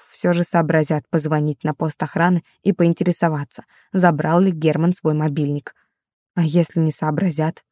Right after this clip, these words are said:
Ну, тогда буду звонить им, пока телефон не разрядится.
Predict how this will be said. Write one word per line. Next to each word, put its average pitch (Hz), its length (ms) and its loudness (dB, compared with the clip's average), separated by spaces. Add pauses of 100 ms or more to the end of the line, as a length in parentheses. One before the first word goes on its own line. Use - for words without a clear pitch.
(920)
Ну, 226 120 4
тогда 202 380 4
буду 208 220 4
звонить 175 480 4
им, 175 260 2
пока 175 240 0
телефон 160 440 0
не 156 80 2
разрядится. 156 640 -2